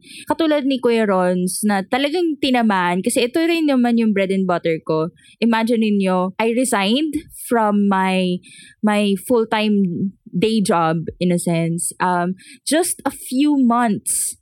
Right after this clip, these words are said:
before the pandemic happened. I let go of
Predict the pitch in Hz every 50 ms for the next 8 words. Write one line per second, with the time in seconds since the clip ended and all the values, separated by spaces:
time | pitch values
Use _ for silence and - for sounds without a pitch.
0 | _ _ - 202 254 240 - 262 233 226 220 208 226 220 220 233 220 214 208 190
1 | 190 196 196 196 196 190 - - 202 185 170 170 - - 170 165 160 156 156 151
2 | - - - - - _ - - _ - 214 233 254 269 277 262 262 262 254 202
3 | 208 233 233 226 226 214 - - 214 214 202